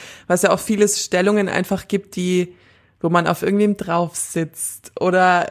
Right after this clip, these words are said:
wo man das Gewicht oder diese Vorstellung, wenn ich in irgendwelchen Filmen sehe, wie Frauen hochgehoben werden beim Sex. Also da müsste ich halt Vitali Klitschko daten, dass das bei mir <laughs> funktionieren würde. Und,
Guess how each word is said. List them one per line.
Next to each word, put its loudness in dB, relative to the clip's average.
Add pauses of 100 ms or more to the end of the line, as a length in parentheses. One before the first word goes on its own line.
wo -2
man 2
das -8
Gewicht -4
oder 4
diese 2
Vorstellung, 2
wenn 0
ich -2
in 0
irgendwelchen -2
Filmen 2
sehe, 0
wie -2
Frauen 0
hochgehoben -2
werden -6
beim -10
Sex. -14 (340)
Also -2
da 4
müsste 2
ich -4
halt 2
Vitali 0
Klitschko -2
daten, 0
dass 0
das 2
bei -2
mir 2
<laughs> -4
funktionieren 0 (200)
würde. -2 (920)
Und, 0